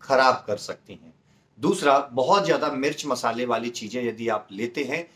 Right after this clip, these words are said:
तो वो लिवर के functioning को बहुत weak करती है, क्योंकि आयुर्वेद में बोला गया है कि जो पित्तज प्रकृति यानी hot nature की चीजें होती हैं, वो लिवर को नुकसान पहुंचाती हैं। यदि आप alcohol intake करते हैं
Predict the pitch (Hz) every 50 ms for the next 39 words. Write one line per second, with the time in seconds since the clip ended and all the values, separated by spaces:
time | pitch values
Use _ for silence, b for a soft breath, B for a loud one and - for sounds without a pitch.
0 | b b b _ - - 117 117 147 160 156 131 120 113 107 113 107 - - -
1 | 127 131 123 - - 120 113 107 - - 117 110 110 107 - 113 101 98 98 -
2 | 117 113 - - 101 107 110 110 - - 117 107 - - 131 123 127 151 175 180
3 | 180 - _ _ _ _ - 131 123 120 165 175 127 120 120 123 127 127 135 180
4 | 202 180 185 175 151 120 120 120 120 123 127 123 120 120 117 110 113 127 - -
5 | - - - - - - - - - - 151 147 _ _ - 208 202 180 180 -
6 | 147 - - 127 117 - 139 131 127 123 123 127 120 107 120 127 165 185 180 -
7 | 160 143 120 - 127 113 110 120 117 - 113 107 117 113 110 110 110 - 127 120
8 | 120 151 180 185 b b b b b b b - 135 131 120 120 120 120 135 -
9 | - - 110 110 127 - - _ _ _ _ _ - 117 127 127 123 - - 135
10 | 127 123 120 117 - 107 95 - - 104 90 - _ - - - - - - -
11 | - - - - - - _ _ _ - 107 117 165 175 208 214 202 180 175 175
12 | - - 123 127 127 135 131 - 170 175 180 180 175 156 151 147 156 147 147 -
13 | _ - 131 120 110 - 147 139 123 120 113 101 90 -